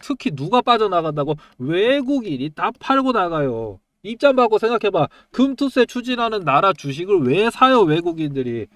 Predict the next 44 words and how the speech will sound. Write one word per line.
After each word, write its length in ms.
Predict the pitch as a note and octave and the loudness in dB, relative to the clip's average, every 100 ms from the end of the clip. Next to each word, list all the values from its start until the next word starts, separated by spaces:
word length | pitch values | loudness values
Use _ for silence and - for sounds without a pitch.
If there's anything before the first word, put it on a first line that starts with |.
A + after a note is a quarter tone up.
| _ _ | _ _
대한민국 420 | - G3+ A#3+ A3+ G#3 | -6 -4 -4 -6 -6
주식에 280 | G3 G3 | -4 -4
투자해야 500 | F3+ B3 A#3+ G#3 A3 | -4 -4 -4 -2 -2
될 100 | G3 | 0
이유가 340 | E3+ A3 B3+ G3 | -2 -2 0 2
없는 280 | D#3 A3 G3 | 2 0 -2
놈들인데? 440 | E3+ D3+ C3+ D3 _ _ _ - | -2 -4 -4 -10 _ _ _ 0
대한민국 440 | G#3 D4 D4+ C#4 | 2 2 0 -2
주식 220 | A#3+ B3 | 0 -2
팔고 380 | - C#4+ C#4 A#3+ | -2 -2 2 6
옆에 240 | G3+ A#3 B3 | 6 4 -2
폭등하는 680 | - C#4 E4 C#4+ B3 G#3 | -2 -6 -4 -2 0 -2
니케이 440 | F3+ B3+ - C#4 B3 | -2 -2 0 0 0
사고 480 | G3 F#3+ F#3 G3+ D#3 | -2 0 4 4 2
상해 560 | - C4 C#4 C4+ G3 - _ _ _ | 0 -2 0 0 -2 -4 _ _ _
대만 380 | - F#3 B3 D4 | 0 2 4 2
주식 240 | B3+ A#3 | 0 -2
사러 280 | G3+ A#3+ A#3 | -2 2 2
가지 260 | G#3+ F3 E3 | 2 2 0
뭐하러 400 | D3 B3 C#4+ A#3+ | 2 2 4 2
대한민국 380 | G3 A3 A3+ G3+ | 2 0 0 -2
주식에 260 | G3 F#3 | -2 -4
투자를 320 | D#3+ G#3 G#3+ D3+ | -4 -2 0 0
안 100 | C#3+ | -2
하냐고. 180 | D3 | -4
어쨌든 280 | D3 A3+ G#3 | -4 -6 -6
답답합니다. 800 | - D#3+ - A3 - A3+ A3+ G#3+ D3+ _ _ _ | -8 -8 -2 -2 -2 -4 -2 0 -2 _ _ _
어제, 200 | A3 B3 A#3+ | -8 -4 -4
하지만 460 | - B3 C#4 B3+ | -4 -2 2 2
우리 140 | G#3 A3+ | 4 2
어쨌든 300 | G#3 A#3 G#3+ | 2 -2 -4
살아나가야 640 | - D4 G3+ D3+ F#3 B3+ | 2 2 4 0 2 2
될 100 | G#3+ | 0
거 140 | - E3 | -2 -4
아니야. 200 | C3+ A2+ | -6 -6
내가 240 | E3+ G3 | -4 -4
지금 260 | D#3 E3+ D3+ | -4 -8 -4
뭐 120 | C#3 | -6
푸념하려고 600 | - C4 C#4+ B3+ G3+ F3+ | -6 -2 0 0 0 -2
방송 300 | D3 D#3+ F#3 | -2 -6 -8
찍는 220 | F#3 G#3 G3 | -6 -8 -6
거 80 | |
아니잖아. 280 | B2 F3+ G3+ | -6 -4 -2
그죠? 160 | C3 | 0